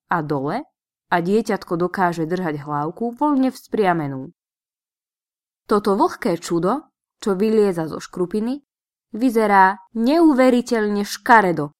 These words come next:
a priam poľutovaniahodne. Predovšetkým však mokrejšie,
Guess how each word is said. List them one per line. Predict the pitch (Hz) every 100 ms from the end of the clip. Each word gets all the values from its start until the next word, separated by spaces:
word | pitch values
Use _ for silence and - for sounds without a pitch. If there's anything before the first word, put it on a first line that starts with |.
| _ _ _ 185
a | 190
priam | 254 262 240 247 _
poľutovaniahodne. | - 311 254 220 190 175 175 160 156 151 156 147 - _ _ _ _ _ _ _
Predovšetkým | - 262 311 277 - 262 - 240 233
však | 233 214 175
mokrejšie, | 202 240 - 254 233 - 226 220